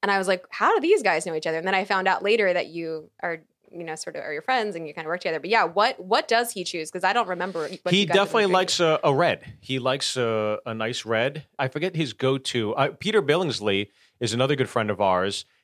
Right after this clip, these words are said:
Speaker 2: And Peter
Speaker 1: Yeah, he was
Speaker 2: was
Speaker 1: with you guys too.
Speaker 2: Yeah, he's in Christmas Story. That's how everybody knows Peter. But he
Speaker 1: Yeah.
Speaker 2: loves, he enjoys Caymus a lot. So,
Speaker 1: Oh,
Speaker 2: um, that's
Speaker 1: good.
Speaker 2: kind of his go-to wine. Um, but I, I like to take a sip of this.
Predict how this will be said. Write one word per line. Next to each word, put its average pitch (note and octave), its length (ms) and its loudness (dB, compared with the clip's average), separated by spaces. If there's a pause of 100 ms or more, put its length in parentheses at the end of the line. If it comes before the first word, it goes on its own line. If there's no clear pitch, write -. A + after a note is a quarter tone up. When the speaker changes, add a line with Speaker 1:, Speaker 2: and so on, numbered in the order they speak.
(100)
Speaker 2:
And A2 80 -6
Peter C3 260 0
Speaker 1:
Yeah, A3+ 180 2
he A3+ 100 2
was A#3+ 140 6
Speaker 2:
was - 20 2
Speaker 1:
with A#3+ 120 -2
you A#3+ 80 -2
guys A3 260 0
too. A3 320 -2 (160)
Speaker 2:
Yeah, C#3+ 180 2
he's E3 480 0
in D3 140 0
Christmas C#3 380 0
Story. B2+ 240 2
That's A#2+ 120 0
how B2+ 80 0
everybody A2 260 0
knows G#2+ 200 -2
Peter. G#2 260 -2
But A2+ 200 -2
he - 220 -4
Speaker 1:
Yeah. F3 120 0
Speaker 2:
loves, D3+ 500 -2 (100)
he E3+ 220 -2
enjoys A3+ 300 0
Caymus C#3+ 480 -2
a G2 60 0
lot. D#2+ 340 -2
So, F#2+ 460 0 (440)
Speaker 1:
Oh, A#4+ 280 4
Speaker 2:
um, D4+ 80 0
that's A#4+ 240 4
Speaker 1:
good. D4 80 4
Speaker 2:
kind D#3 160 4
of D3 60 0
his C3+ 140 2
go-to B2 480 2
wine. F#2+ 500 0 (460)
Um, F#2 380 -4 (100)
but B2 140 0
I, D3+ 80 4
I F3 160 2
like G#3 180 2
to D#3 60 -6
take D3 220 -2
a - 20 -4
sip - 260 -6
of G2 80 -2
this. G2+ 300 -6